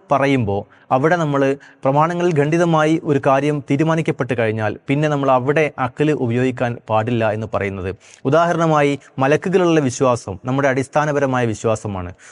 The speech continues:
ഒരാൾ മലക്കുകളെക്കുറിച്ച് വിശ്വസിക്കുന്നത് അള്ളാഹു റസൂലും പഠിപ്പിച്ചത് കൊണ്ടാണ്.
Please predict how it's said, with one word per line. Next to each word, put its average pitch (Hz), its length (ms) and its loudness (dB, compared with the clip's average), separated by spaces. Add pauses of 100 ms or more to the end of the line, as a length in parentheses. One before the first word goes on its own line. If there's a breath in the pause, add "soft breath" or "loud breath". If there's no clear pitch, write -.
(100)
ഒരാൾ 190 260 2
മലക്കുകളെക്കുറിച്ച് 165 1000 0
വിശ്വസിക്കുന്നത് 165 680 0
അള്ളാഹു 156 420 2
റസൂലും 165 400 0
പഠിപ്പിച്ചത് 165 440 -2
കൊണ്ടാണ്. 104 400 -2